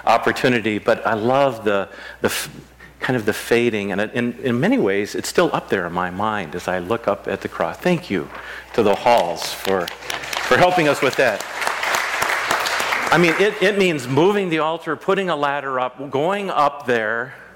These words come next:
Yeah, big thank you. And then sacrifice of thanksgiving. Thank you, Wayne Zion. We've had two huge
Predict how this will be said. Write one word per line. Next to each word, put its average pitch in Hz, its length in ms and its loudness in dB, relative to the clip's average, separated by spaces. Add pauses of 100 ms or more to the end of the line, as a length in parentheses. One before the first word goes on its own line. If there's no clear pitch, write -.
(380)
Yeah, 117 440 4 (720)
big 123 160 2
thank 107 380 0
you. 85 200 -2 (520)
And 160 80 6
then 240 260 4 (300)
sacrifice 170 760 4
of 143 120 2
thanksgiving. 95 680 0
Thank 196 440 0
you, 131 100 4
Wayne 92 240 0
Zion. 78 360 -6 (680)
We've 185 240 4
had 143 380 2
two 135 640 2 (420)
huge 202 640 0